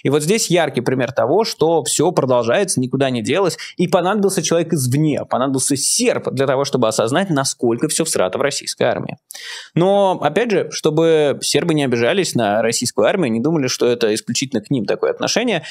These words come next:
вот история про дрова, не поверите. Дрова у российских летчиков, точнее, их отсутствие. Помните, раньше эс эм эсками собирали на дрова для бабушек по Первому каналу?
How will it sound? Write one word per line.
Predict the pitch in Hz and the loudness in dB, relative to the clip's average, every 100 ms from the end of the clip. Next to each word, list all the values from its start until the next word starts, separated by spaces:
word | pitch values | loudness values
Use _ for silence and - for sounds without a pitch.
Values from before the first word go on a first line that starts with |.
| - - | -6 0
вот | 202 | 0
история | 180 190 196 | 2 2 2
про | 175 160 | 2 2
дрова, | 151 175 190 160 - - | 4 4 4 2 -2 -4
не | 120 117 | -2 2
поверите. | 131 165 139 67 - 135 | 2 2 0 -2 -4 -4
Дрова | 131 120 110 165 214 | 0 2 2 2 2
у | - 135 156 190 | 0 0 2 2
российских | 143 123 131 131 160 - - | 2 2 -2 -2 -2 -2 0
летчиков, | 151 185 127 - - | 2 2 0 -4 -4
точнее, | 156 - 208 226 | -2 -2 0 0
их | 175 - | -2 -2
отсутствие. | 165 - 180 - - - _ - - | -2 0 -2 -2 -2 -4 _ -8 0
Помните, | 214 247 190 | 2 2 2
раньше | 156 160 180 - | 2 0 0 0
эс | 156 143 | 0 0
эм | 131 | 0
эсками | 160 170 151 | 0 0 0
собирали | 120 113 127 147 | 0 2 2 2
на | 127 | 0
дрова | 123 123 151 | 2 2 2
для | 143 | 2
бабушек | 139 151 147 127 - - | 4 2 2 -2 -6 -4
по | 113 | -2
Первому | 117 101 110 | 0 -2 -2
каналу? | 127 135 120 - | -2 0 0 -2